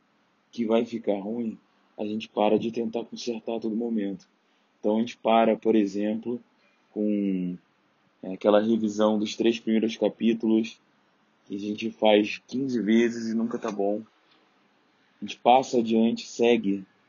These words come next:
pra gente conseguir entender o que vai fazer sentido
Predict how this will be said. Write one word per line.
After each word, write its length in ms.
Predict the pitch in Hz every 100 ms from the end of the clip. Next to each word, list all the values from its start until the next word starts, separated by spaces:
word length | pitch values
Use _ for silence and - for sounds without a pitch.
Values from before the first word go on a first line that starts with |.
| _ _
pra 120 | -
gente 120 | 104 -
conseguir 460 | 117 117 110 107
entender 640 | 120 117 110 98 98 98 - _ _ _ _ _ _ _ -
o 120 | 107
que 200 | - 143
vai 140 | 139
fazer 280 | 131 117 107
sentido 680 | 107 110 113 - 131 110